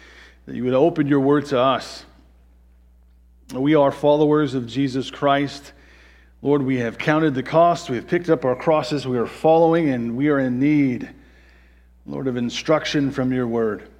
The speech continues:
This is an area in which, uh, we might struggle, um, serving and being humble and pressing on. These things that go against the flesh, that often go against the culture, go against the current.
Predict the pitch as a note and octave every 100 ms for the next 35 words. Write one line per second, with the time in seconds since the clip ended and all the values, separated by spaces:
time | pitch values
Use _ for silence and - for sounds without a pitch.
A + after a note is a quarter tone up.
0 | _ _ _ _ _ _ - C#3 C3 A#2+
1 | B2 B2+ C3 C3 B2+ B2+ - - - -
2 | - - _ _ A2 A#2 C3+ C3 C3 C#3+
3 | - C3 A2+ G2+ - - _ _ - G#2+
4 | G#2 G#2 G#2 G2+ _ - D3+ D3+ C#3+ C3+
5 | A2+ G2 F2+ F2 - - - - _ B2
6 | A#2+ - C#3+ D3+ C3+ A2 F#2 - - _
7 | - - C3 C#3+ C#3 C3 C3+ B2+ A2+ F#2+
8 | - _ _ _ _ _ _ _ - -
9 | C#3+ C#3 B2+ B2 C3+ B2+ C3+ B2+ - A2
10 | - C3+ C3+ - A#2 A2 - C3 - C3
11 | B2+ C3+ B2+ C#3 B2+ - A#2+ A#2 - D3+
12 | C#3 - B2+ A#2 B2+ B2+ C3 A#2+ - B2+
13 | - C#3 C#3+ C3+ -